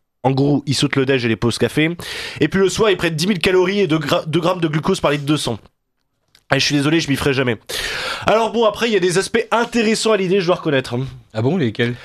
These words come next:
Speaker 1: Bah, par exemple, c'est la femme qui fait tout le repas et toute la vaisselle.
Speaker 2: Oh, ouais, ça,
Speaker 1: Bon,
Speaker 2: ouais,
Speaker 1: non,
Speaker 2: ouais,
Speaker 1: je
Speaker 2: ouais.
Speaker 1: rigole, évidemment. Bon, alors, non, mais je suis pas comme ça, en plus, je suis très progressiste comme type, donc, non, mais ne, nous, nous écartons pas du sujet et revenons quand même à l'islam.
Speaker 2: Oui, alors vous voulez nous rappeler justement que tout le monde ne fait pas le ramadan.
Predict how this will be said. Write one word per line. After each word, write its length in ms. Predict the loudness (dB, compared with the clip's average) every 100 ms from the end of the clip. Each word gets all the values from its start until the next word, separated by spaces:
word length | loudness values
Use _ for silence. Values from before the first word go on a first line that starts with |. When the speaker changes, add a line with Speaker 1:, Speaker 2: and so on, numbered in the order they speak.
| -4
Speaker 1:
Bah, 80 | -2
par 140 | 2 2
exemple, 260 | 2 0
c'est 120 | 2
la 80 | 2
femme 180 | 0 -2
qui 80 | -2
fait 100 | 0
tout 120 | 2
le 40 |
repas 220 | 2 2 0
et 60 |
toute 120 | 0
la 60 | 0
vaisselle. 320 | 0 0 2
Speaker 2:
Oh, 100 | 2
ouais, 380 | 2 0 0 0 -2
ça, 140 | 0
Speaker 1:
Bon, 120 | 4
Speaker 2:
ouais, 120 | 4 4
Speaker 1:
non, 100 | 2
Speaker 2:
ouais, 60 | 2
Speaker 1:
je 100 | 0
Speaker 2:
ouais. 60 |
Speaker 1:
rigole, 200 | 2 2
évidemment. 440 | 2 2 0 2 0
Bon, 120 | 2
alors, 280 | 2 2 2
non, 100 | 0
mais 60 |
je 60 | 0
suis 80 | 0
pas 120 | -2
comme 140 | 0
ça, 140 | 0 -2
en 40 |
plus, 140 | -2
je 40 | -2
suis 100 | -2
très 160 | -2
progressiste 500 | -2 0 0 0 -4
comme 160 | -2 -2
type, 220 | 0 -2
donc, 220 | 0 -2 -4 -8 -4
non, 60 | -2
mais 140 | 0 -4 -6 0
ne, 100 | 0 2
nous, 160 | -2 0
nous 160 | 0 0
écartons 320 | 0 -2 -2
pas 100 | -2
du 100 | -2
sujet 260 | -2 0 2
et 20 |
revenons 280 | 2 2 2
quand 80 | 2
même 80 | 2
à 60 |
l'islam. 360 | 0 0 0 -2 -8 -12 -2
Speaker 2:
Oui, 120 | 0
alors 160 | 2 2
vous 60 |
voulez 220 | 0 2 2
nous 120 | 2
rappeler 280 | 0 0 0
justement 400 | 2 2 0 0
que 100 | -2
tout 220 | 0 0
le 40 |
monde 200 | 2 2
ne 60 | 0
fait 120 | 0
pas 140 | 0
le 60 | 0
ramadan. 340 | 0 -2 -4